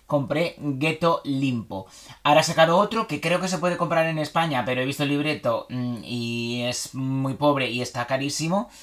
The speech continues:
entonces si en algún momento puedo lo compraré, pero bueno, de momento, y este pues estaba en este formato tan chulo. Vamos con otros italianos, en este caso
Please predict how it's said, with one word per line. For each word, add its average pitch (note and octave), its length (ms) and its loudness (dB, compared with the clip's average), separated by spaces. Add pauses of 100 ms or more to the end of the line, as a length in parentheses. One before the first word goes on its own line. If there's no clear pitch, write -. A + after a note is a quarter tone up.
(220)
entonces A#2 320 -6
si A#2+ 80 -6
en B2 60 -2
algún B2 200 -2
momento C3 880 0
puedo C3+ 200 0
lo A2+ 120 -4
compraré, A2+ 500 -4 (440)
pero G#2+ 160 -4
bueno, F#2 160 -6
de F#2 80 -8
momento, F#2+ 220 -8
y F#2+ 140 -8
este B2+ 400 -8
pues A2+ 140 -10
estaba A2 200 -4
en A#2 60 -4
este A#2 200 -8
formato A2 440 -4
tan G2+ 260 -6
chulo. - 300 -14 (1900)
Vamos G3 320 2
con G#3 140 0
otros A3 400 -4
italianos, E3+ 800 -2
en B2+ 100 -8
este A#2+ 300 -8
caso F3+ 520 0